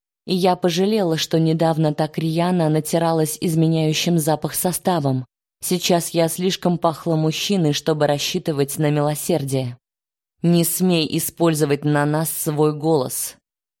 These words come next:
снова прошипел принц Элоренор. «Никогда, ни при каких обстоятельствах». «Не буду», выдавила я, боясь шевельнуться,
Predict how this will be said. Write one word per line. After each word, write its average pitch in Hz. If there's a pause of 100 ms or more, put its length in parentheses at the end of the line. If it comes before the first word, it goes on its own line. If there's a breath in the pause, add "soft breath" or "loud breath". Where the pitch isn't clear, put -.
(120)
снова 185
прошипел 175
принц 160
Элоренор. 151 (320)
«Никогда, 151 (220)
ни 165
при 165
каких 160
обстоятельствах». 139 (640)
«Не 156
буду», 165 (420)
выдавила 170
я, 165
боясь 160
шевельнуться, 175